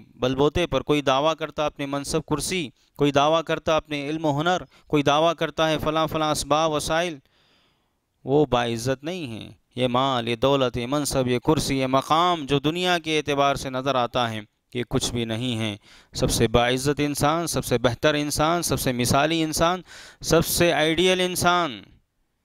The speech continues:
कौन है? सबसे अफजल इंसान वो है। अल्लाह ने कहा, "इन्न अक्रमकुम इंदल्लाहि अतक़ाकुम",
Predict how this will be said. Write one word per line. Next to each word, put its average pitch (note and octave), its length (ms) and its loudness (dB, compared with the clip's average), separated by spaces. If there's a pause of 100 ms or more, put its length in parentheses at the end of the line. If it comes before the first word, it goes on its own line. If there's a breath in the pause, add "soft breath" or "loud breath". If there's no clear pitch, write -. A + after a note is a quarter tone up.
(260)
कौन F3+ 260 4
है? D#3 180 -2
सबसे C#3 340 -2
अफजल C3+ 400 0
इंसान C3 580 -2
वो D3+ 260 4
है। C#3+ 140 0
अल्लाह C3 240 -2
ने B2 120 -4
कहा, A#2 280 -4
"इन्न B2+ 280 -6
अक्रमकुम C3+ 1040 0
इंदल्लाहि C3+ 640 0
अतक़ाकुम", E3+ 680 0